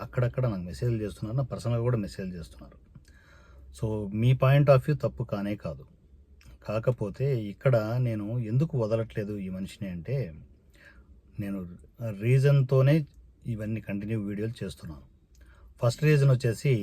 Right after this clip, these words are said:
జనసేనను డ్యామేజ్ చేయాలని చెప్పేసి తను ఇంటర్నల్‌గా ప్లాన్ చేసుకునేసి ఎలక్షన్ టైంలో చాలా కీ రోల్ తీసుకున్నాడు.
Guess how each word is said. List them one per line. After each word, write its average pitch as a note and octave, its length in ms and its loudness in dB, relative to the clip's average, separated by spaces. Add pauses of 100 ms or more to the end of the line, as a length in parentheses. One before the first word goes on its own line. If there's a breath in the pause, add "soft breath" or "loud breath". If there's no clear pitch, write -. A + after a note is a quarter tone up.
(460)
జనసేనను C#3+ 640 4
డ్యామేజ్ A2+ 520 2
చేయాలని G2+ 340 -4
చెప్పేసి G#2 300 -8
తను G2+ 440 -6 (580 soft breath)
ఇంటర్నల్‌గా C3+ 560 4
ప్లాన్ B2+ 440 2
చేసుకునేసి A2+ 680 -2 (1040 soft breath)
ఎలక్షన్ B2+ 440 4
టైంలో A#2 300 2
చాలా G2+ 240 -2 (480)
కీ C3+ 200 4
రోల్ C3+ 260 6
తీసుకున్నాడు. F2 520 -10